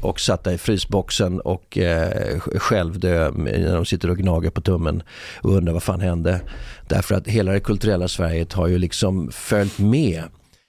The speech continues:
Jag menar, egentligen tycker jag så här, att de som sysslar med kultur, eh, konst och kultur, måste ställa sig åtminstone med ena foten utanför och betrakta det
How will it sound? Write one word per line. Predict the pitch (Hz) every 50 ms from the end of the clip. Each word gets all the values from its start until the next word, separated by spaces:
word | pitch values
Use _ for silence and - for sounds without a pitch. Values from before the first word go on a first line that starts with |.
| _ _
Jag | - 95
menar, | 107 110 123
egentligen | 127 113 101 101 127 147 160 143 - 139 139 127 120
tycker | - 123 - - 113
jag | 107 90 87
så | - -
här, | 90 85
att | 82 85 - - - - - - - - - - - -
de | 117 107
som | - - 233
sysslar | - - 143 113 - - 131
med | 135 127 -
kultur, | - - 113 - - - 156 147 104 82 80 80 76 76 76 - _ _ _ _ _ -
eh, | 92 92 90 87 85 82 76 78 76 - - -
konst | - 127 127 120 113 113 - - -
och | 113 -
kultur, | - - 95 82 - - 127 117 92 80 76 73 71 - - - - - - - -
måste | - 92 113 143 143 - - - - 104 -
ställa | - - - - 127 104 85 82 85 85 82
sig | - - - 82 82
åtminstone | 82 - - 101 104 117 131 117 92 85 - - - - 123 107 92 90
med | 85 87 - -
ena | 139 117 92 85 85 -
foten | - - - 80 69 69 - - 78 - - -
utanför | 123 92 78 - - - 82 80 73 - - 95 82 80 - -
och | 82
betrakta | 85 - 107 - - - - 123 123 127 - - - - - 85 78 - - - - - - - - - - -
det | - - 87 - 104 92 87 85 82 80